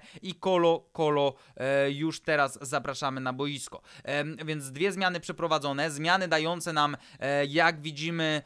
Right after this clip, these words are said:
no, duże wyrównanie kondycji i pod tym względem mam nadzieję, że będziemy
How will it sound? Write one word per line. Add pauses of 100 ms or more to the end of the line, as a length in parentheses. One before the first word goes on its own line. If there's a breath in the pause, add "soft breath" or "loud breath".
(180 loud breath)
no,
duże
wyrównanie
kondycji
i
pod
tym
względem
mam
nadzieję,
że
będziemy